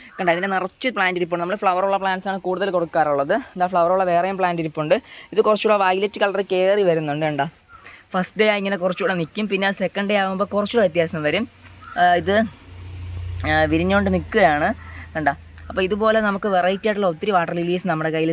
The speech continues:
സെയിലിനുണ്ട്. ഇതുപോലെ വാട്ടർ ലില്ലി നിങ്ങൾക്ക് ആവശ്യമാണെങ്കിൽ just തൊണ്ണൂറ്റെട്ട് പൂജ്യം തൊണ്ണൂറ്റെട്ട് പൂജ്യം അറുപത്തെട്ട് എഴുപത്തിനാല് എന്ന WhatsApp നമ്പറിൽ കോൺടാക്ട് ചെയ്താൽ മതി. അപ്പോൾ ഈ ഒരു വാട്ടർ ലില്ലിയുടെ പ്രത്യേകത,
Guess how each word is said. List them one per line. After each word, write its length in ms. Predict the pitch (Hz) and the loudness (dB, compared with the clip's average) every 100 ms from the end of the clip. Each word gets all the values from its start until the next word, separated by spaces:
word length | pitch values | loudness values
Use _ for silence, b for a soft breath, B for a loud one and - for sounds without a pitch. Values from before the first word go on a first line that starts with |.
| 160 | -2
സെയിലിനുണ്ട്. 580 | 151 165 190 143 135 180 277 _ _ _ _ _ _ | -2 0 -2 -4 -2 -2 -4 _ _ _ _ _ _
ഇതുപോലെ 120 | 240 226 | -6 -4
വാട്ടർ 160 | 196 208 | -2 0
ലില്ലി 160 | 208 202 | 2 0
നിങ്ങൾക്ക് 260 | 196 180 165 | 0 0 0
ആവശ്യമാണെങ്കിൽ 480 | 175 185 175 175 170 | 0 -2 -2 0 -2
just 200 | 170 196 196 | -2 -6 -2
തൊണ്ണൂറ്റെട്ട് 400 | 170 170 190 196 175 | -2 -2 -4 -4 -4
പൂജ്യം 260 | 175 165 185 | -4 -2 0
തൊണ്ണൂറ്റെട്ട് 400 | 175 170 180 185 165 | 0 -2 -4 -4 -2
പൂജ്യം 260 | 160 151 196 165 | -2 -2 -2 0
അറുപത്തെട്ട് 460 | 175 202 202 180 180 | 0 -2 -4 0 0
എഴുപത്തിനാല് 280 | 180 180 175 | 0 -2 0
എന്ന 160 | 175 160 | 0 0
WhatsApp 240 | 160 180 | -2 -4
നമ്പറിൽ 220 | 170 170 156 | -2 -2 -2
കോൺടാക്ട് 280 | 147 156 160 | 0 0 0
ചെയ്താൽ 180 | 147 139 | -2 -2
മതി. 160 | 127 202 B B - | -4 -6 B B -6
അപ്പോൾ 140 | 214 214 | -4 -2
ഈ 20 | 262 | 0
ഒരു 80 | 262 | 2
വാട്ടർ 200 | 226 220 226 | 0 0 -2
ലില്ലിയുടെ 280 | 240 226 226 | -2 -2 -4
പ്രത്യേകത, 440 | 190 - 214 208 | -4 -4 -6 0